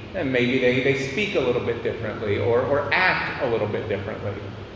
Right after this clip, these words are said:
Now, the, the point I am trying to make is that cultures or, or countries or,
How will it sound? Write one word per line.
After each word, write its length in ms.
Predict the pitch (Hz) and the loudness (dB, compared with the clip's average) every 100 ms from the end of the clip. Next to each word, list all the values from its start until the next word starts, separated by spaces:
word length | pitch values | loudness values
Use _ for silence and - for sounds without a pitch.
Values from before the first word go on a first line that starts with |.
| - - - - - | -14 -14 -14 -12 -6
Now, 140 | 247 196 | 0 4
the, 560 | 143 117 110 - - - | 6 6 2 -2 -6 -6
the 240 | 127 - | -8 -2
point 340 | 185 202 196 196 | 2 4 4 2
I 160 | 131 | 2
am 180 | 135 127 | 2 0
trying 280 | 135 120 131 | 0 0 0
to 100 | 139 | -2
make 460 | 113 113 - - 139 | 0 2 0 -2 0
is 320 | 120 120 120 | 2 2 2
that 340 | 104 104 104 | 2 2 2
cultures 720 | 180 175 180 185 180 190 180 | 2 2 2 0 0 0 0
or, 360 | - 117 107 107 | -2 2 2 0
or 160 | 123 101 | -2 -4
countries 840 | - 151 165 - 180 180 180 - | -2 0 0 0 0 0 0 -2
or, 380 | 120 113 113 | 0 2 4